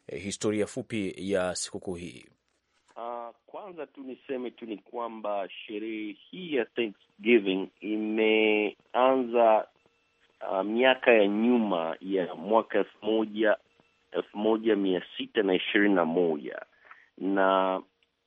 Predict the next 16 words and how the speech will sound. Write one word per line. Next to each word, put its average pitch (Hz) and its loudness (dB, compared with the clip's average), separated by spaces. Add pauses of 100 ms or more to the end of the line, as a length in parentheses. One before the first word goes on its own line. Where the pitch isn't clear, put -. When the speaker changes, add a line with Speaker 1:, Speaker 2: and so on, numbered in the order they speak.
(120)
Speaker 2:
ni 98 -6 (160)
sikukuu 156 -4
ya 113 8
kushukuru, 95 -2 (720)
na 98 4 (140)
vile 104 4
vile 113 4 (140)
ni 98 -4
likizo 98 -8
ya 101 4
kitaifa 95 0
ya 87 0
kila 98 -4
mwaka 92 0
hapa 78 -6
Marekani 98 -2